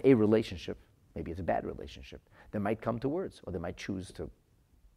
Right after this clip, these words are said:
bite their lips and not say anything. Or if they're two good friends and they meet, all of a sudden they have lots to say. What are they speaking about? They're expressing their emotions. "I'm so excited to see you. How have you been? I've been thinking about you," et cetera. So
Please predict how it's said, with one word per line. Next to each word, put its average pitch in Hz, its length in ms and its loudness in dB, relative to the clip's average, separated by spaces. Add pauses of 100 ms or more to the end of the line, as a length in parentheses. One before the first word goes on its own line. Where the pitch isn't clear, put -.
(140)
bite 110 180 0
their - 120 -4
lips 117 260 -4
and 92 60 -4
not 104 140 -6
say 95 140 -2
anything. 123 320 0 (320)
Or 139 160 12
if 135 80 10
they're 117 180 8
two 190 220 2
good 151 260 10
friends 170 400 4
and 147 140 6
they 135 80 8
meet, 143 240 4
all 214 220 8
of 214 40 2
a 190 40 -2
sudden 226 200 6
they 240 60 6
have 190 140 6
lots 202 400 6
to - 140 2
say. 90 300 2
What 117 220 6
are - 20 4
they 190 120 2
speaking - 500 -4
about? - 320 -4
They're - 140 4
expressing - 520 -2
their 196 120 -2
emotions. - 400 0
"I'm - 40 0
so - 60 6
excited - 400 0
to 285 80 0
see 370 200 2
you. - 140 6 (220)
How - 220 2
have 117 80 4
you 175 100 8
been? 277 300 4 (160)
I've 98 120 4
been 131 140 6
thinking 285 340 2
about - 300 4
you," 95 180 0
et - 140 2
cetera. - 340 -10 (1160)
So - 400 12